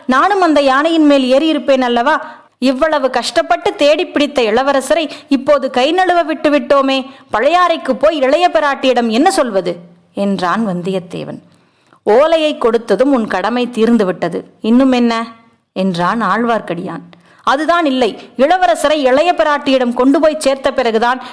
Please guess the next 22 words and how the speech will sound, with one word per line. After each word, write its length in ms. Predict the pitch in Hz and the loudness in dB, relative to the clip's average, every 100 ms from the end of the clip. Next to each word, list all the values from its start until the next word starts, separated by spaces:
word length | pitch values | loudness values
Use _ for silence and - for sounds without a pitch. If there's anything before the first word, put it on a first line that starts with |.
| - | -2
என்னுடைய 440 | 226 277 269 240 | 2 4 4 2
கடமை 380 | 240 247 302 302 | 0 -2 0 0
தீர்ந்ததாகும். 720 | 294 294 269 226 202 175 180 - - _ | 2 4 4 2 0 -2 -6 -10 -20 _
நீயே 320 | 254 339 415 | 2 4 4
அதற்கு 400 | 466 392 349 320 | 2 2 0 -2
குறுக்கே 400 | - 320 349 403 | 0 0 2 0
நிற்பாய் 380 | 370 349 339 311 | 0 0 -2 0
போலிருக்கிறதே." 760 | 311 294 285 254 285 277 277 277 - _ _ _ _ 208 | 2 2 0 0 2 2 0 -2 -16 _ _ _ _ -4
"இல்லையப்பா, 600 | 196 214 233 240 247 262 339 - | 0 2 0 0 0 0 -2 -2
இல்லை. 440 | 240 262 220 - - _ | 0 2 0 -6 -20 _
நான் 340 | 185 180 220 247 | -4 0 0 0
குறுக்கே 380 | 277 269 311 | 0 0 0
நிற்கவில்லை. 720 | 302 294 294 269 254 233 185 - - - | 2 2 0 0 0 0 -2 -10 -16 -4
நாளைக்கே 800 | 220 226 233 247 247 240 302 349 | 0 2 2 2 0 0 0 2
நான் 220 | 302 247 | 0 0
சேனாதிபதியிடம் 800 | 240 247 294 285 262 240 220 220 | 0 0 0 0 0 0 0 0
விடை 220 | 202 240 | 0 0
பெற்று 280 | 254 254 233 | 0 -4 -4
கொண்டு 300 | 226 277 403 | 0 2 4
என் 180 | 392 330 | 4 2
வழியே 340 | 269 220 254 | 0 0 0
போகிறேன்." 520 | 247 202 185 175 175 | 0 0 0 -2 -4